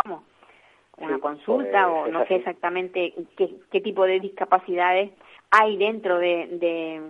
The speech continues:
Speaker 1: de este centro especial de empleo, porque son solo, son solo personas con discapacidad física y sensorial, ¿o también hay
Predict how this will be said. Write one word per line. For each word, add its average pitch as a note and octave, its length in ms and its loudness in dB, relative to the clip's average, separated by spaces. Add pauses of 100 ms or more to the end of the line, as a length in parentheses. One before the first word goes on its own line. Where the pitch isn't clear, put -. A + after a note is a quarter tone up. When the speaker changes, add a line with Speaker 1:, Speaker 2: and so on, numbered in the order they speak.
(460)
Speaker 1:
de F3 140 4
este F#3 240 0
centro F#3 340 -4
especial F3 400 -6
de F3+ 60 -4
empleo, F3 320 -4
porque F3 260 -8 (320)
son A#3+ 300 2
solo, A#3+ 240 6 (100)
son B3+ 220 -2
solo C4 200 4
personas A3+ 420 -2
con G#3 180 -4
discapacidad G3 680 0 (480)
física B3+ 360 -2
y G3+ 100 -4
sensorial, G#3+ 480 2
¿o C4 60 0
también G#3 520 0
hay A3 260 2